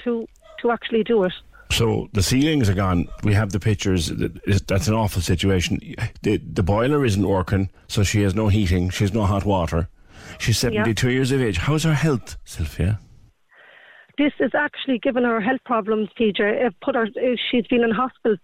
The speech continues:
Speaker 1: twice in a couple of months.
Speaker 2: Mm-hmm.
Speaker 1: She's actually suffering now as well at the moment with her kidneys. Like, from,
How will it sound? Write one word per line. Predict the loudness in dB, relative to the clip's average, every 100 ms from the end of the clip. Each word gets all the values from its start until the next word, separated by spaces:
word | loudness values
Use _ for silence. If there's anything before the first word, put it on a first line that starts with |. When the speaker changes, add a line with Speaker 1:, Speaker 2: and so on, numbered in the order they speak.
| -4
Speaker 1:
twice | -2 -2 -6 _ _ _ _
in | -6
a | -4
couple | -4 -2 -2
of |
months. | 0 -2 -4 _ _ _ -4
Speaker 2:
Mm-hmm. | 0 4 4 2 -4 -20 -20 _ -4
Speaker 1:
She's | -2 0
actually | -2 -2 -6 -2
suffering | -4 0 0 2
now | 2 2
as | 2
well | 0 0
at | -2
the |
moment | 0 2 2
with | 0
her | 0
kidneys. | -2 0 0 0 -6 _ _ _ _ _ _ _ _ _ -6
Like, | 0 0 -2 -8 0
from, | 0 0 -2